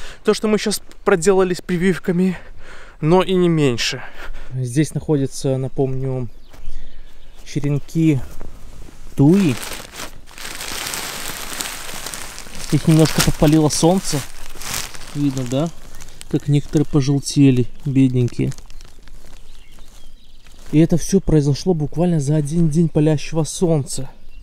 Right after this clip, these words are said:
А на следующий день мне уже приехала затеняющая сетка пятьдесят пять процентов. И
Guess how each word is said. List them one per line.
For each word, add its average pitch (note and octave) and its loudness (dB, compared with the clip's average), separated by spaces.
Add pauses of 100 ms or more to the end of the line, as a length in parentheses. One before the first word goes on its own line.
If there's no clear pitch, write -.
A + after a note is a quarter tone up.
(640)
А C#3+ 2
на D3+ 4
следующий D3 4
день E3 2
мне D#3 0
уже C#3 2
приехала C3+ 2 (1120)
затеняющая D3+ 2
сетка E3 0 (140)
пятьдесят C3+ 0
пять - 0
процентов. B2 -2 (640)
И E3 6